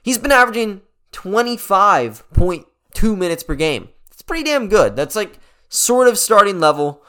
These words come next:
for G League, and he's been getting starting gigs while he's been out here. He's been averaging six point seven points,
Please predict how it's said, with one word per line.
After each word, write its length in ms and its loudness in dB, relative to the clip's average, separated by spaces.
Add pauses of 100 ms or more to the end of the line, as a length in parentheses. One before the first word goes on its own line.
(120)
for 200 -6
G 260 -6
League, 240 -6
and 100 -4
he's 160 -4
been 200 -8
getting 500 -6
starting 480 -2
gigs 560 -6
while 300 -2
he's 140 -8
been 140 -6
out 220 -2
here. 300 -10 (520)
He's 140 -6
been 140 -4
averaging 340 0
six 340 -6
point 280 -8
seven 300 -4
points, 500 -8